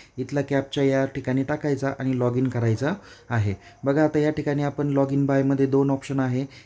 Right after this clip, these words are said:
एक आहे मेल आयडी आणि दुसरा मोबाईल नंबर. तर आता जिथं तुम्ही अकाउंट क्रिएट करताना जो मेल आयडी आणि मोबाईल नंबर वापरला तो तुम्ही यापैकी यूज करू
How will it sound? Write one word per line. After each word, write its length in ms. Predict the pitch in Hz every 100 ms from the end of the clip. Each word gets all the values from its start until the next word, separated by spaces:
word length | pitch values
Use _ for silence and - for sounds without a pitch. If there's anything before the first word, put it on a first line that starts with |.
| -
एक 180 | 135 139
आहे 180 | 139 135
मेल 240 | 135 135
आयडी 240 | 131 131
आणि 160 | 131 131
दुसरा 360 | 127 120 127 165 - - -
मोबाईल 260 | 139 131 127
नंबर. 340 | 120 110 104 101 - - -
तर 80 | 139
आता 340 | 127 127 156
जिथं 240 | 147 156
तुम्ही 220 | 156 147 143
अकाउंट 360 | 139 143 143
क्रिएट 240 | 143 143 139
करताना 420 | 135 127 135 135
जो 140 | 135
मेल 240 | 135 139 147
आयडी 220 | 143 139
आणि 120 | 135
मोबाईल 300 | 135 131 135
नंबर 260 | 131 135 131
वापरला 480 | 139 139 131 123 127 - - -
तो 80 | 147
तुम्ही 280 | 147 139 139
यापैकी 540 | 131 - 131 120 131
यूज 240 | 123 127 -
करू 300 | 120 120